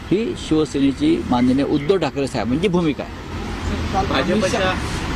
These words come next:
Speaker 3: भाजपच्या अधिवेशनात अमित शहा यांनी पुन्हा एकदा शरद पवार आणि उद्धव ठाकरे यांची टीका केली आहे. शरद पवार यांनी दगाफटक्याचा राज-
Speaker 1: शरद पवारजी आणि माननीय उद्धव ठाकरे ही भारतीय जनता पक्षाची रोजीरोटी आहे,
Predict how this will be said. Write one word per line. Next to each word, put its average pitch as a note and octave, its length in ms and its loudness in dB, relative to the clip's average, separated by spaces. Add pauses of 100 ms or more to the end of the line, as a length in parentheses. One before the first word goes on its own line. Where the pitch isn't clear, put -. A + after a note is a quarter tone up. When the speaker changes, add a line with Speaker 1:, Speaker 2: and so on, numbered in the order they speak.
(100)
Speaker 3:
भाजपच्या D#3 560 0
अधिवेशनात C#3 640 0
अमित C3 200 0
शहा C#3+ 200 0
यांनी C#3 200 0
पुन्हा C3 300 0
एकदा C#3 140 0
शरद - 260 0
पवार - 200 0
आणि C3+ 140 2
उद्धव B2+ 260 0
ठाकरे - 260 0
यांची B2 240 2
टीका B2 280 0
केली A#2+ 300 0
आहे. B2 380 0
शरद D3 260 0
पवार D#3 120 2
यांनी D#3 140 0
दगाफटक्याचा D3 680 0
राज- - 160 0
Speaker 1:
शरद F3 260 4 (120)
पवारजी D3+ 720 -2 (720)
आणि G#3+ 440 2
माननीय E3+ 400 0
उद्धव G3 340 2
ठाकरे C3+ 360 0 (360)
ही F#3 100 2
भारतीय D3+ 460 0
जनता D3+ 200 0
पक्षाची F#3+ 460 0
रोजीरोटी G3 580 2
आहे, C#3 260 -8